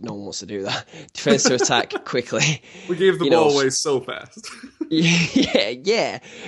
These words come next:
Speaker 1: But he, he just sort of, like, reverted to British type in getting in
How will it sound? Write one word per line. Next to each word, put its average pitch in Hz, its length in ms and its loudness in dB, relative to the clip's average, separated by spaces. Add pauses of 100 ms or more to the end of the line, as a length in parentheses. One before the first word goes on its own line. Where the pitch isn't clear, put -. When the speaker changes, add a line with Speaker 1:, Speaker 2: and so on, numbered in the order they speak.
(120)
Speaker 1:
But 160 460 2
he, 226 340 -4
he 170 140 -2
just - 180 -8
sort 220 200 -2
of, 156 100 -8
like, 151 340 -4
reverted 139 580 -4 (100)
to 135 160 -10
British 131 420 -12
type 143 460 -6
in 123 160 -10
getting 120 340 -6
in 117 200 -8